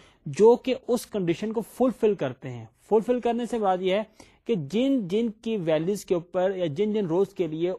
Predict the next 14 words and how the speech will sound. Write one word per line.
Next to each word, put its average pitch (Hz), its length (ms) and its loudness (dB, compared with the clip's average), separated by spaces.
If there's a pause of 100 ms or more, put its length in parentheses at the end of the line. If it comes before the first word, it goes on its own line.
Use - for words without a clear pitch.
اس 226 180 -4
کنڈیشن 175 580 -4
کی 185 120 -6
ویلیو 160 280 -2
ٹرو 269 460 2
آتی 127 300 -4
ہے۔ 139 80 -20 (520)
کیونکہ 156 80 -20
میں 147 80 -12
نے 147 60 -8
آپ 139 100 -10
سے 160 100 -8
کہا 170 120 0
تھا 240 160 -2